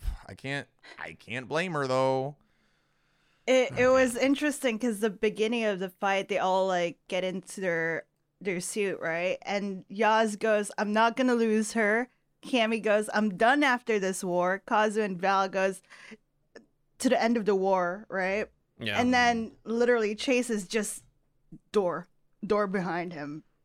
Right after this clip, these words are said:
Speaker 1: Oh.
Speaker 2: So it just shows how, where everyone is right before going into the fight.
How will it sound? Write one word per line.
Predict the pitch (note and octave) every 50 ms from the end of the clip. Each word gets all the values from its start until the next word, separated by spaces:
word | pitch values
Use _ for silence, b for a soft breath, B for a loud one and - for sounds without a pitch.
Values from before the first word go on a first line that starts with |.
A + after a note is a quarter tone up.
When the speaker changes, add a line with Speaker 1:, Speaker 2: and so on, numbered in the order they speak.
| _ _ G#2
Speaker 1:
Oh. | F#2 F#2 F#2+ F#2 F2+ F2+ - -
Speaker 2:
So | - C#4+ C4
it | A3+ A#3+ A#3+ -
just | B3+ C4+ C4 -
shows | - D#4 C4+ C4 B3 -
how, | - A3+ B3+ A3+ - E3
where | G#3 G3+ A#3+ A#3 -
everyone | - G#3+ G#3+ A3 B3 A3+ A3 G#3 G3 E3
is | - F#3 G3 G3 F3+ E3+ E3 D#3
right | F3 G3 F#3+ F#3+ F#3
before | G3+ F#3+ F3 F3+ - G3 F#3+ F3 F3
going | E3+ F#3 F#3+ G3 G3 G3
into | G3 F3 - A3
the | F3+ E3 - _
fight. | - E3+ F3 E3 C#3+ -